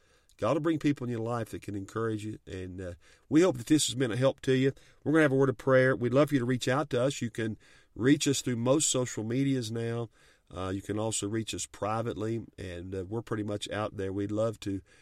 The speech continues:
hear from you th-, if that this has been a blessing. We're gonna have a word of prayer, and we're gonna close, and we thank you for tuning in to Chapel Chime. Dear Lord, I pray as we close this that you'll bless, that you'll work, that you'll move,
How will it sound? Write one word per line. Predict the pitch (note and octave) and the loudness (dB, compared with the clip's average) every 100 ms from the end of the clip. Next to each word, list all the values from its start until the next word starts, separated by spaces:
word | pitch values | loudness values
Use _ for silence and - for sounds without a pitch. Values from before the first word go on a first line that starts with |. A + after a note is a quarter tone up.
| _ _ | _ _
hear | _ B2 A#2+ | _ -2 -2
from | - G#2 G#2 | -4 -4 -2
you | G#2+ G#2+ G#2+ - | -2 0 -2 -4
th-, | - E2+ | -10 -12
if | - | -4
that | G#2 G#2 | -4 -2
this | A2 G#2+ - | -4 -4 -4
has | G2+ | -6
been | G2+ G#2 | -6 -6
a | G2+ | -6
blessing. | G#2 G#2 - G#2 G#2 | -4 -4 -2 -4 -2
We're | C3+ | -2
gonna | A#2+ | -2
have | G#2+ | -4
a | |
word | A2 C3 | -2 -4
of | A#2+ | -4
prayer, | - C3 C#3 D3+ - - - _ | -2 2 2 0 -6 -20 -20 _
and | - G#2 | -6 -4
we're | G#2+ | -2
gonna | A#2 A#2 | -2 -2
close, | G#2 - C3 C3+ C#3+ A#2+ | -4 2 4 6 4 2
and | A2 | -2
we | A2+ | -4
thank | - D3+ D#3 - | -2 0 0 -2
you | A2 | -8
for | - G2+ | -6 -6
tuning | - B2 A#2+ A#2 | -4 -4 -4 -4
in | A2+ G2 F#2+ - _ _ _ _ | -4 -4 -8 -14 _ _ _ _
to | - | -12
Chapel | - G#2 F#2 G2 | -6 -4 -4 -8
Chime. | - F#2+ F#2 F#2 | -8 -6 -6 -6
Dear | G#2+ | -4
Lord, | A2 A2 | -4 -4
I | G#2 | -6
pray | - A#2+ A#2 | -2 -2 -2
as | G2 | -4
we | F#2 | -10
close | - C3 C3+ | 2 2 2
this | G#2+ G2 | -2 -4
that | G2 - | -6 -6
you'll | G2 | -8
bless, | G#2 A#2 C3 D3 | -4 2 2 2
that | G2 - | -4 -4
you'll | G2+ | -4
work, | G2+ B2+ C#3+ | 0 0 0
that | G#2 - | -4 -4
you'll | A2 | -2
move, | A#2 C#3 F#3 | 2 4 4